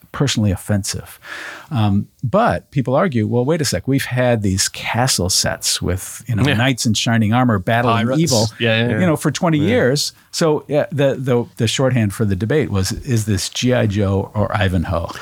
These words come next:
Speaker 2: Right.
Speaker 1: And the way they resolved it was they asked German moms. They, they said, "We can't ask people from the United States 'cause they're just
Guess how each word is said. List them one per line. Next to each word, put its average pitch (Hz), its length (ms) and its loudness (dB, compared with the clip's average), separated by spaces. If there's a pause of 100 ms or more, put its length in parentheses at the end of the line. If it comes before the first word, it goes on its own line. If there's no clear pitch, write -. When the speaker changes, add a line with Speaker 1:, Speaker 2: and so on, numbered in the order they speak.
(160)
Speaker 2:
Right. 85 200 0 (160)
Speaker 1:
And 120 160 2
the 110 140 2
way 123 180 2
they 214 160 2
resolved 110 580 0
it 82 240 -6
was 101 420 0
they 104 400 0 (180)
asked 120 420 0 (140)
German 110 580 2
moms. 85 760 -2 (400)
They, 113 200 2
they 117 220 0
said, 113 240 0
"We 117 100 0
can't - 300 0
ask 113 280 2
people 104 240 -2
from 107 120 -2
the 104 40 2
United 85 260 0
States - 360 -4
'cause 101 180 -2
they're 98 120 0 (180)
just - 320 0